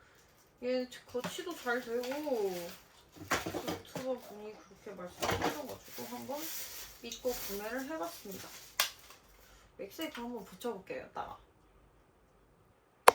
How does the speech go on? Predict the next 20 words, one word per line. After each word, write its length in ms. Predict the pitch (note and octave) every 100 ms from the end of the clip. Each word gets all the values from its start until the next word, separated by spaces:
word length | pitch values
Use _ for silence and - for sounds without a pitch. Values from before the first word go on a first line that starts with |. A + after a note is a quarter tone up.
| - - - _ -
오! 600 | A#3 D#4 F#4 D4+ G3 D#3 - - - - - - - - - - B3
오, 160 | C4
잘 240 | - B3 A#3+
붙는 320 | A3+ A#3 A#3
것 160 | F3+
같은데? 340 | F3 E3 D#3 - - - - - - - - - - G3+
오, 420 | G#3+ C4 A3 D#3+ -
굿. 340 | - G#3 A#3+ - - -
잘 220 | - -
붙는 260 | A3 A3+
것 200 | G3 D#3
같아요. 280 | - - B3 - - - - - - - - - - - - - -
자력은 480 | G#3 G3+ A3+ D4+ E4+
괜찮은 400 | G3+ F#3 A3 G#3+
것 80 | F3
같고. 520 | E3 - G3+ E3+ D#3 - - - _ - - - - - - -
다리는 400 | - G3 A#3 A#3+
어떻게 320 | - - F#3+
있는 320 | F3+ F#3 F#3+ F3+
거지? 240 | F#3 -